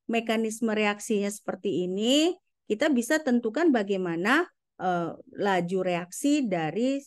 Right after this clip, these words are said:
si reaksi yang harus kita pelajari itu. Nah, jadi walaupun di sini ada B,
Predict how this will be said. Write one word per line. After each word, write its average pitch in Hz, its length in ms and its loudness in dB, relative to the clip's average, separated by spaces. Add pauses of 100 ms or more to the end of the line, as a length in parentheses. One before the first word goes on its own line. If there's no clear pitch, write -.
(200)
si 240 460 0
reaksi 190 480 -2
yang 202 160 -2
harus 190 480 -8
kita 190 320 -4 (400)
pelajari 156 640 -2
itu. 143 240 -6
Nah, 135 160 -4
jadi 165 180 0
walaupun 190 640 2
di 180 80 -4
sini 185 320 -4
ada 175 320 0
B, 240 560 6